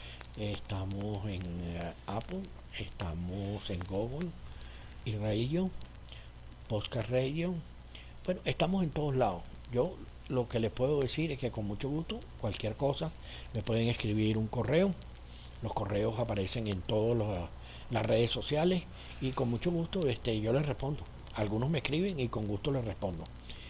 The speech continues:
Así que nos estamos viendo en nuestra próxima sesión. Tú sí puedes. Cómo desaparecer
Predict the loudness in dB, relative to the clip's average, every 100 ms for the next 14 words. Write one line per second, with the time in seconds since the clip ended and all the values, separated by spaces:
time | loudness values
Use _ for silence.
0 | -10 -4 -2 0 0 4 6 6 6 4
1 | 4 2 4 6 4 4 2 2 0 0
2 | -2 -4 -4 -2 -2 -2 2 2 2 -2
3 | -12 -12 0 10 10 10 0 0 -2 -6
4 | -8 -12 -12 -12 2 6 6 6 2 0
5 | -2 0 0 0 0 0 0 0 -4 6
6 | 6 6